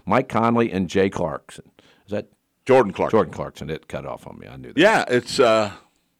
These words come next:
Speaker 2: they, I mean, you lose Mitchell and Gobert and, and Joe Ingles, and you think, "Yeah, well, they're, they're rebuilding. They're looking at the future. They're gonna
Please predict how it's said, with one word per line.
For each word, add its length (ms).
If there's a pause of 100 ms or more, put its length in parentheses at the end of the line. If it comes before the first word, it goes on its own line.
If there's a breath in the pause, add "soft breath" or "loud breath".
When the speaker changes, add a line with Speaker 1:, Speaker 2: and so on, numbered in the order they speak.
(160)
Speaker 2:
they, 140
I 60
mean, 220
you 240
lose 300
Mitchell 380
and 120
Gobert 680 (360)
and, 480
and 220
Joe 260
Ingles, 560 (760)
and 160
you 80
think, 260
"Yeah, 280
well, 200
they're, 220 (120)
they're 160
rebuilding. 600
They're 160
looking 200
at 60
the 60
future. 420
They're 140
gonna 280